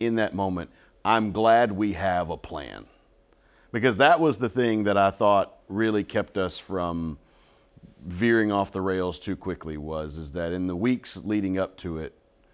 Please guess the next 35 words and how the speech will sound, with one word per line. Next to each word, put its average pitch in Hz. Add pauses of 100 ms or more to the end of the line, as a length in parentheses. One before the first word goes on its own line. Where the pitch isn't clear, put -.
we'd 113
kind 123
of 104
all 101
talked 101
and 92
sat 95
down 87
and, 85
like, 80
come 92
up 80
with 80
something 76
and 73
said, 73 (400)
"If 190
the 123
weather 101
at 87
any 160
game, 98
at 95
any 120
location," 90
'cause 135
anytime 170
you're 120
in 107
the 101
preseason, 95
you're 85
playing 92
in 87
August, 85